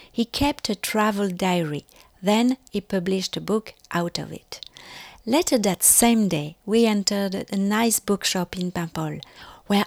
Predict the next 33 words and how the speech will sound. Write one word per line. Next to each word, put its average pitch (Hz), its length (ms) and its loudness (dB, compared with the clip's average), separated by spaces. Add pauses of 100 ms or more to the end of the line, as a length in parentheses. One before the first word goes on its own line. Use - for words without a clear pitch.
I 359 240 4
found 208 440 -2
that 214 220 0
very 180 300 0
book, 160 400 -6 (280)
Notre 175 300 -2
Vagabonde 185 840 0 (120)
Liberté. 175 640 0 (480)
I 233 140 4
bought 247 300 2
it - 160 -4 (100)
and 226 140 2
started 262 600 0
to 214 140 -4
read 233 280 4
it 202 260 0 (260)
almost 254 540 6
right 214 260 0
away. 160 320 -4 (320)
I'm 254 140 2
still 302 320 2
reading 202 420 2
it. 147 280 -8 (440)
And 185 460 2 (180)
as 156 240 -4
I 247 240 0
was 202 300 4
reading 180 380 2
it, - 260 -10 (400)
I 196 160 0
met 254 240 4
an 214 100 0
acquaintance. 175 840 -6